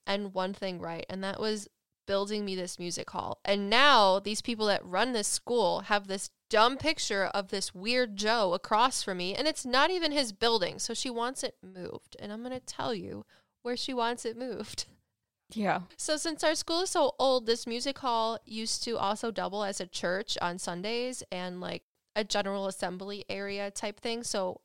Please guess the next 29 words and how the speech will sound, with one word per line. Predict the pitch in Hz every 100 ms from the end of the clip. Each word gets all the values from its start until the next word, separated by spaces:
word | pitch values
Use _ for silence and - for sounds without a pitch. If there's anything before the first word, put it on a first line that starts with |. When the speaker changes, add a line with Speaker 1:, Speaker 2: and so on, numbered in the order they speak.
| _ _ _
Speaker 1:
the | 226
way | 208 220
it's | 233 -
structured | - 190 - - 277 285 277 - _ _
is | 214 208
like | 220 214
an | 208 -
old | 185 -
church. | - 196 - -
You | 190 185
walk | 175 202 220
in, | 208 180 185 190 _ _ _
and | 240 220
there | 190
are | 190
doors | 196 190 196
on | 214
either | 196 202 208
side | 185 180
that | 180 -
can | - 185
go | 185
up | -
to | -
stairs | - - 180 185 214
to | -
the | 196
second | - 190 - -
floor, | - 180 180 226 320